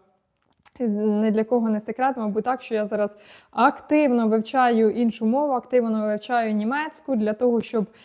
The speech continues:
будувати свої, е, подальші плани, м, подальше, е, можливе навчання, ще одне, ще одну освіту здобувати. Тому,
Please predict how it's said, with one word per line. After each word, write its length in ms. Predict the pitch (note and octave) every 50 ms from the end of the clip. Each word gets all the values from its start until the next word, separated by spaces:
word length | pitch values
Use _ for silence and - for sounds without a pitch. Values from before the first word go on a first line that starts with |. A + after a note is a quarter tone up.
| - - - - - _ _ _ _ -
будувати 640 | G3 G#3+ C#4 C4 D4+ D4 D#4 D4+ D4 C4 - A#3+
свої, 480 | A3 - A#3+ A#3 B3 B3 B3+ B3 A3+ A3+ A3 - - -
е, 380 | A#3 A3+ G#3+ G#3 G#3 G#3 G#3 G3+
подальші 500 | G3+ - B3 A3 A#3+ A#3+ A3 - - G#3+
плани, 600 | - B3+ C4 C#4 D4 C#4+ C4+ A#3+ A3+ A3+ A3+ G#3 - - A#3 G#3 -
м, 180 | G3 G#3+ G#3 G3
подальше, 580 | G#3 A3+ G#3 A3+ A#3+ A#3 A3+ A3 - - A3+
е, 480 | G#3+ G#3+ G#3 G#3 G3+ G3 F#3+ G3 G3 G3
можливе 460 | G3+ G#3+ A3 G#3 A3+ A#3 A3+ G#3+ G#3
навчання, 800 | G3+ G3+ G#3 G#3+ A3 A3 - - - C#4+ D4 D4 D4+ C#4+ B3+ B3
ще 380 | - - - - - A#3 A3+
одне, 420 | A3 G#3+ G3+ - G3+ G3 F#3+ G3 G3 _ _ _ _ _ _ _ _
ще 240 | - - - A#3+ A3+
одну 160 | G#3 G#3+ G#3+
освіту 320 | G#3 - B3+ B3+ - B3
здобувати. 540 | G#3+ - G#3+ G3 G3+ A3 B3 C4 C4 C4 G3+ -
Тому, 300 | A3 G#3+ A3 A3+ A3+